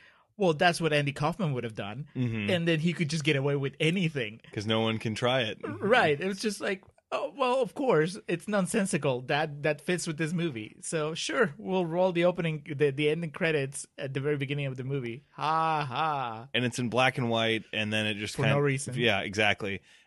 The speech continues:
Speaker 2: And then it, they literally spend about two minutes on his childhood. Like, they don't even explain why he wants to be a comedian or why
Speaker 1: Right,
Speaker 2: he
Speaker 1: he's
Speaker 2: wants
Speaker 1: just,
Speaker 2: to be
Speaker 1: he's just staring at the wall.
Speaker 2: Yeah, he's just a weird kid. They don't explain why he wants to be on television. And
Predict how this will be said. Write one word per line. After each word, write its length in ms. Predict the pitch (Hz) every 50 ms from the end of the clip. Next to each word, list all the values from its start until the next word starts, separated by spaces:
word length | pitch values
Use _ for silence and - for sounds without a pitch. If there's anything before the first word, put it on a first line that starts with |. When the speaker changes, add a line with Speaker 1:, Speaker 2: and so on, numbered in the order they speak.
| _ _ -
Speaker 2:
And 140 | 123 123
then 120 | 131 135 135
it, 100 | 135 127 117 - - _ _ _ _ _ _ _ _ -
they 260 | 123 120 117 139 143
literally 420 | 131 135 139 143 147 143 135 123
spend 360 | 117 - - - 120 120 117 117
about 280 | 101 107 104 104 101 90 - _ -
two 240 | - - 131 127 120
minutes 320 | 113 104 104 101 92 -
on 100 | 101 95
his 140 | 95 90 -
childhood. 600 | - - 92 92 92 95 95 101 69 80 85 98 - - _ _ _ _ _ _ _ _ _ _ _ _ _ _ _ _ _ _ _ -
Like, 160 | 143 139 120
they 120 | 151 165
don't 160 | 160 185 196 190
even 100 | 180 165
explain 400 | 156 139 - - 156 147 139 127
why 180 | 120 120 123 120
he 100 | 117 120
wants 240 | 117 117 113 107 -
to 80 | -
be 140 | 107 110 104
a 40 | 95
comedian 520 | - 104 101 101 104 101 95 90 80 80
or 80 | 85 90
why 100 | 95 98
Speaker 1:
Right, 100 | 165 151 139
Speaker 2:
he 80 | 160
Speaker 1:
he's 100 | 180 -
Speaker 2:
wants 120 | 196 185 202
Speaker 1:
just, 100 | 98 -
Speaker 2:
to 60 | -
be 40 | -
Speaker 1:
he's 140 | 160 180 175
just 160 | 220 202 -
staring 240 | - 180 160 165 160
at 80 | 143 139
the 80 | 131
wall. 320 | 117 127 135 123 107 - - -
Speaker 2:
Yeah, 200 | 131 127 110 104
he's 140 | 107 107 113
just 160 | 117 107 120
a 40 | 113
weird 320 | 104 113 117 117 107 98
kid. 260 | - 120 113 107 95
They 80 | 95 98
don't 140 | 101 101 101
explain 340 | 95 - - 110 107 101 98
why 240 | 92 95 98 101 95
he 100 | 98 101
wants 260 | 98 101 98 - -
to 60 | 95
be 120 | 95 98
on 120 | 98 95 92
television. 600 | - 95 95 95 92 95 92 90 95 95 92 92 - _ _ _ _ _ _ _ _
And 500 | - 98 98 98 95 92 92 98 - -